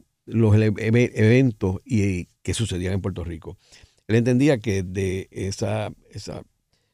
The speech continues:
ese gobierno permanente, pues, hay un, hay unos protagonistas bien importantes, que es el Departamento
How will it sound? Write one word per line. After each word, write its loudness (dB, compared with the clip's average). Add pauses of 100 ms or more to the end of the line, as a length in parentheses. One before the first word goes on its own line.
(160)
ese 0
gobierno 6
permanente, 2 (440)
pues, 2
hay 0
un, 2 (100)
hay -4 (260)
unos 0
protagonistas 2
bien 6
importantes, 0
que -2
es 2
el 2
Departamento -4